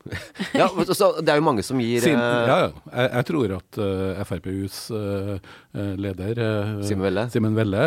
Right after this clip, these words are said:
Speaker 2: er det, et av de sterkeste kortene som Fremskrittspartiet har presentert på, på, på, på lenge.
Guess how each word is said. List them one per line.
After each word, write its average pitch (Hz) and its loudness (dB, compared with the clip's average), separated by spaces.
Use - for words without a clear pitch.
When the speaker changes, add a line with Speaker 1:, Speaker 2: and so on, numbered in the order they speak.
Speaker 2:
er 104 -2
det, 101 -6
et 95 -10
av 95 -4
de 95 -2
sterkeste 92 -6
kortene 87 -10
som 95 -4
Fremskrittspartiet 92 -10
har 110 -2
presentert 90 -8
på, 107 0
på, 113 0
på, 110 0
på 120 -4
lenge. 98 0